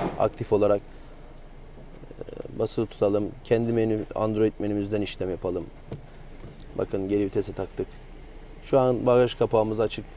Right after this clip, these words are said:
havaya doğru olduğu için bu şekilde. Yö-, yönlendirme çubuklarımız aynı şekilde aktif bir şekilde çalışmaktadır. Tekrar P'ye bastığımız zaman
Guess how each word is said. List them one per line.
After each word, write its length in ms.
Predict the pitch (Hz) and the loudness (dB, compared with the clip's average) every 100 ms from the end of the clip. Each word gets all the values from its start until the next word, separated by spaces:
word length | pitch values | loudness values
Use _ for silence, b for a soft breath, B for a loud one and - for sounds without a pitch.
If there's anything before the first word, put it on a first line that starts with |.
| - | -4
havaya 320 | 101 101 101 | 2 4 4
doğru 240 | 98 101 101 | 2 2 2
olduğu 260 | 104 101 | -2 -2
için 280 | 101 - 101 98 - | -6 -6 -8 -10 -14
bu 60 | |
şekilde. 400 | - 95 98 95 - B B B B - - - - - | -8 -6 -4 -4 -6 B B B B -12 -12 -10 -2 6
Yö-, 600 | 107 98 95 87 78 107 | 8 10 8 6 2 6
yönlendirme 560 | 127 131 135 139 135 | 8 8 8 8 6
çubuklarımız 640 | 123 131 123 127 120 123 | 4 0 6 8 8 6
aynı 200 | 123 120 | 6 6
şekilde 380 | 117 110 110 107 | 2 0 2 4
aktif 400 | 76 104 - - | 4 4 0 -4
bir 60 | 107 | -4
şekilde 360 | - 104 98 | -2 -2 0
çalışmaktadır. 840 | 95 101 95 101 98 - 95 98 - - - - - - - - - - - - - | 0 0 -2 -6 -4 -2 -4 -6 -10 -16 -16 -16 -16 -16 -16 -16 -16 -16 -16 -16 -6
Tekrar 340 | - 139 117 107 | -4 0 2 2
P'ye 380 | 123 110 107 | 6 6 6
bastığımız 500 | 98 101 - 98 92 | 4 0 -2 -2 -2
zaman 300 | 92 92 113 | -2 0 0